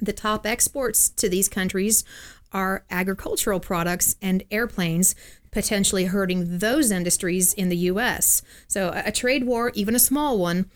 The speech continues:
let alone, let alone one of a global scale, uh,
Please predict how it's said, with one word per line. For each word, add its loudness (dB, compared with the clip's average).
let 0
alone, 2
let 0
alone 4
one 4
of -2
a 0
global 0
scale, 0
uh, -6